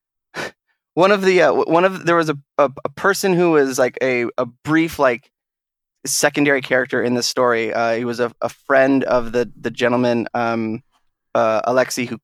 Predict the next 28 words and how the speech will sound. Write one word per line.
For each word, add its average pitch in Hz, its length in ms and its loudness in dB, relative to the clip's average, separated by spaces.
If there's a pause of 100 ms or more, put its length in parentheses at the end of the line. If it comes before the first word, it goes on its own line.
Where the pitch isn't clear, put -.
created 147 380 0
Tetris. 113 500 0
He 127 100 -4
worked 127 260 -2
over 120 240 0
in 113 80 0
this, - 320 -4
uh, 113 300 2
psychology 127 560 -2
department 113 500 -2
and 117 280 -2
used 127 240 -4
it 123 120 -4 (120)
to, 117 300 0 (540)
um, 113 560 -2
run 123 180 0
experiments 117 440 -2
on 117 360 0
addiction, 123 600 -2 (180)
uh, 113 140 -2
because 110 240 -4
this 110 120 -8
game 113 160 0
was 113 120 0
so 113 120 0
addicting 110 540 -2
to - 120 -8
people. 113 440 -6